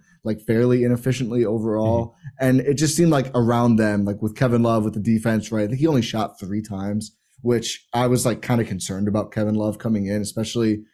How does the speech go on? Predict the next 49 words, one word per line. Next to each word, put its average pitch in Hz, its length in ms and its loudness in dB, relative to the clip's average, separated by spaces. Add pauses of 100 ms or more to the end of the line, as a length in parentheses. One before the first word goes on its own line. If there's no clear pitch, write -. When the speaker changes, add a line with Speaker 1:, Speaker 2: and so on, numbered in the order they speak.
(180)
Speaker 1:
Giannis 110 380 -2
tends 113 240 0
to 113 60 -4
drift 107 260 -4
away 107 240 0
from 113 180 0
guys. 110 380 0
So 95 80 -8
if 87 120 -10
he's 117 160 2
got 117 160 0
that 117 120 0
assignment, 113 500 0
like, 104 160 -8
oh, 107 140 -2
I 104 60 -2
could 101 180 -12
see 110 280 2 (320)
Kevin 123 260 4
Love 117 220 2
lighting 113 260 4
up 110 100 -2
the 107 60 -4
Bucks 113 280 -2
a 117 60 -2
little 110 200 2
bit. 110 260 0 (300)
Holding 135 280 4
him 127 160 6
to 123 80 4
only 117 180 4
a 110 60 4
couple 110 240 -4
shots, 110 400 -2
I 104 60 -6
think, 104 160 -6
is 101 60 -2
a 110 40 0
win 101 260 -2
for 104 100 -6
the 104 80 -2
Bucks 101 340 -4
and 101 80 -6
just - 180 -12
keeping 107 180 -8
him 101 120 -4
off 98 100 -8
the - 80 -20
floor. 131 540 -2